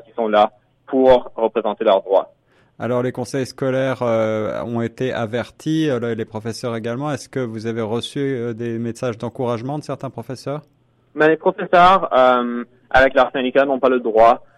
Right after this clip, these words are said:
Speaker 1: de, de supporter, euh, officiellement la cause, euh, pour des raisons politiques,
Speaker 2: Oui,
Speaker 1: j'imagine.
Speaker 2: oui.
Speaker 1: Mais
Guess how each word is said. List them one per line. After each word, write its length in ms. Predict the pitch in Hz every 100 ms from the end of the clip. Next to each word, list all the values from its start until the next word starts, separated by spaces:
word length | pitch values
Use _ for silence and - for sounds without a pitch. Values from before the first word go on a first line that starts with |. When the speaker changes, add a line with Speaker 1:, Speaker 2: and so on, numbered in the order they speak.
| _ _ -
Speaker 1:
de, 300 | 120 117 113
de 160 | 110 110 -
supporter, 640 | - 135 156 - 127 120 135 _ _ _ -
euh, 240 | 110 110 104 107
officiellement 840 | 117 123 - 113 110 113 120 - _ _ -
la 140 | 107
cause, 400 | - 123 143 196 - _ _ _ _ -
euh, 540 | 110 104 104 101 104 - _ _
pour 120 | 127 113
des 80 |
raisons 240 | 107 110 113
politiques, 420 | 117 101 127 123 -
Speaker 2:
Oui, 80 |
Speaker 1:
j'imagine. 360 | 101 127 139 151 -
Speaker 2:
oui. 220 | 107 113 123
Speaker 1:
Mais 580 | 120 120 117 117 110